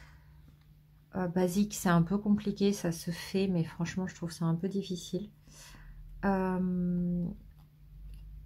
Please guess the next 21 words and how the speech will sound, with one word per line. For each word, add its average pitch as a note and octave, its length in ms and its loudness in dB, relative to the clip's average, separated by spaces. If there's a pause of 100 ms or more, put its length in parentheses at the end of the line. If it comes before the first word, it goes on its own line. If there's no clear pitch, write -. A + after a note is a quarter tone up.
(1600)
ça, - 380 4
et G#3+ 100 4
donc G3 180 2
si - 180 -4
vous G#3 120 4
n'avez G3+ 320 8
pas G3+ 360 2
de F#3 100 0
recto F3 340 -2
verso, F#3+ 880 0
euh, E3+ 260 2
donc E3+ 180 2
le G3 60 0
recto F#3 220 -2
verso F#3 240 -2
faut - 140 -4
pas F#3 160 2
hésiter F3+ 240 0
à F#3 80 2
s'en F3 160 0
servir F#3 520 -2